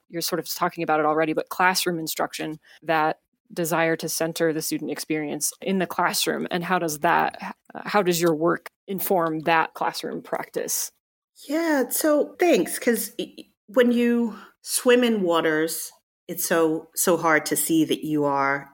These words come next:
Speaker 2: you are using the language, the jargon of that water. So thanks for
Speaker 1: <laughs>
Speaker 2: pushing me to be even more <laughs> specific.
Speaker 1: Oh, no.
Speaker 2: Right? So,
Speaker 1: <laughs>
Speaker 2: you know, that, but that's, that's, that's the work. So
Speaker 1: Uh-huh.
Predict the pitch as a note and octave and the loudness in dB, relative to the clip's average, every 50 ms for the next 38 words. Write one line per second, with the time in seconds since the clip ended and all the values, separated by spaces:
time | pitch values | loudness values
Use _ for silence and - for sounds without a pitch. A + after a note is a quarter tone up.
0 | - D3+ D3+ D3+ D#3 D3+ C#3+ C#3 C#3+ C#3+ C#3 D3 D#3 F3+ F#3+ F#3 D3 C#3+ B2+ C3 | -8 -2 0 2 2 2 2 2 2 0 0 0 2 2 2 2 2 0 -2 -2
1 | B2+ D3 D#3+ E3 - - - - - - - D#3 D3 D3+ D3 D3 D3+ C#3+ D3 C#3+ | -2 -4 -4 -6 -8 -12 -16 -16 -6 -2 2 4 4 4 4 4 4 4 2 0
2 | C#3+ - - C#3 C3+ D#3 C#3+ C#3 C#3 C3+ C#3 C3 B2 - - C3+ B2+ - B2 A#2 | 0 -2 -6 -4 -2 0 2 2 0 0 0 -2 -2 0 0 -2 -2 -2 -4 -4
3 | - - - A#2+ - - - - - - - C#3 C3 B2+ - - - - - - | -4 -4 -6 -8 -6 -8 -10 -10 -6 -2 -2 0 0 0 -2 -6 -8 -8 -4 2
4 | - G#3 G#3+ G#3+ - F3+ - - F3+ D#3+ - - D#3 D3+ D3+ C#3+ D3 C3+ C#3+ C#3 | 4 4 4 4 2 0 0 2 2 2 2 2 2 2 2 2 0 -2 -4 -6
5 | C3+ - - F#3+ G3+ G3 F3 D3+ D#3+ E3 D#3+ F3+ F3+ F#3 - - - F#3 F#3+ - | -6 -2 0 2 2 4 4 2 2 4 6 6 4 4 4 2 2 2 4 4
6 | A3+ G#3 - C4+ D4 E4+ - - - - G4+ F4+ F#4 F4 D#4+ D#4 E4 E4+ G4 - | 4 4 4 2 0 0 -2 -6 -4 2 4 4 4 6 6 6 6 6 6 6
7 | D4+ D4+ F4 D#4 D#4 D4 E4 B3 A#3+ - - - - - _ - G#4 B4 B4+ A4 | 4 4 6 6 4 4 4 2 0 -2 -6 -12 -12 -14 _ 2 4 6 6 6
8 | A4 G#4+ A4 A4 G4+ - E4 F#4+ F#4+ F#4 F#4+ F#4+ F#4 - E4 E4 E4 E4 - - | 6 6 6 4 4 4 4 4 6 6 4 4 4 4 4 4 4 2 -2 0
9 | - C#4+ D4+ D4 D4 - B3+ A#3 G3+ D#3 B2 - - - A#3+ A3 G#3+ G#3 G3+ G3+ | 2 2 2 2 2 2 4 4 4 4 2 2 0 2 4 4 4 4 2 -2
10 | - - - - - B3 B3 B3 A#3 A#3 A3 A#3 | -10 -20 -8 -2 0 2 4 4 2 2 0 -2